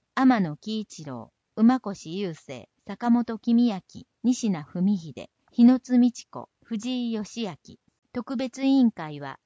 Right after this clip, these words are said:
特定のことについて審査する必要が生じた場合に設置します。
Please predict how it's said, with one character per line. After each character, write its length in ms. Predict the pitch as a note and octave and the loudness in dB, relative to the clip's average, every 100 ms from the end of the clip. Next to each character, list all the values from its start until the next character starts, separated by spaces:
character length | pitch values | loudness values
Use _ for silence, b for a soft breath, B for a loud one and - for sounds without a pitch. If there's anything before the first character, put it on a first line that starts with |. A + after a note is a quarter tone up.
| _ | _
特 240 | - G#3+ A#3+ | -12 -10 -8
定 220 | C4 C4 | 0 2
の 100 | B3 | 2
こ 160 | - A#3+ | 0 -6
と 140 | C#4+ | 2
に 160 | A3+ G3 | 2 0
つ 100 | F#3 | -10
い 120 | D#3 | -10
て 120 | D3+ | -14
審 300 | - B3+ A#3+ | -2 2 2
査 120 | - | 0
す 160 | F#3 D#3 | -14 -14
る 120 | D3 | -14
必 260 | D3 _ A3+ | -16 _ -6
要 220 | A#3 G#3+ | -4 -4
が 160 | G#3+ | -8
生 280 | G#3 B3 A#3+ | -8 -4 -4
じ 140 | A3 A3+ | -6 -6
た 160 | A3+ | -6
場 180 | A3 A#3+ | -6 -6
合 100 | G3+ | -6
に 180 | C#3+ - | -6 -8
設 240 | _ D3+ _ | _ -16 _
置 100 | D3+ | -16
し 140 | - | -10
ま 160 | D3 C#3+ | -10 -10
す。 200 | _ | _